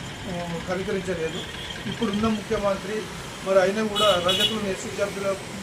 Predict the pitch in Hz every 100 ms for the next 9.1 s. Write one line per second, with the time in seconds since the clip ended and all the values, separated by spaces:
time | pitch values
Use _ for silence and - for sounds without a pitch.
0 | - - - 196 190 214 196 180 190 226
1 | - - - 175 185 220 220 202 190 233
2 | 220 151 - - - - 175 202 202 214
3 | 190 - - - 139 170 175 180 175 165
4 | - - - 180 202 214 202 190 196 190
5 | 180 190 180 160 - - - 170 175 190
6 | 185 208 208 196 185 170 190 190 175 170
7 | 160 156 175 170 156 160 156 160 - 214
8 | - - - 180 170 170 202 185 175 190
9 | 165